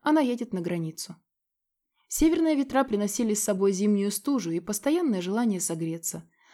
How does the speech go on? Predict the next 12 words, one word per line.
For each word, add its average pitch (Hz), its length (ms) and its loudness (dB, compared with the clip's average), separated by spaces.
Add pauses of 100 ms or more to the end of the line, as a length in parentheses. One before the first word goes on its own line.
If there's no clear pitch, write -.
Даже 226 240 2
теплая 294 380 0
шуба 214 320 0
не 170 100 -2
спасала 165 480 -2
от 160 160 -6
них. 165 280 -8 (440)
Мрачный 202 420 2
пейзаж 214 460 0
без 180 180 -6
какой-либо 214 500 0
растительности 185 840 -4